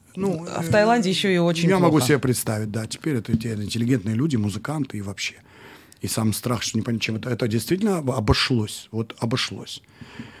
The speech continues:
Speaker 1: Теперь, э, у меня не возмущение. К чем я могу возмущаться? Я к этому никакого отношения не имею. Я никогда даже... и я и не, и сюда их не привозил.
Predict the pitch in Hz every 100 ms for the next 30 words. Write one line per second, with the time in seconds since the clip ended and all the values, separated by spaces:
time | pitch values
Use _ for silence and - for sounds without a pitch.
0 | - - - 214 254 226 - - - 131
1 | 127 127 127 127 147 - 120 190 240 226
2 | 214 185 196 - 160 117 104 - 160 143
3 | 127 123 113 117 156 131 110 117 117 113
4 | 117 117 110 123 117 117 113 101 92 -
5 | _ _ _ - 117 127 127 123 123 -
6 | - - 120 120 131 135 147 147 - 107
7 | 131 156 175 147 143 120 127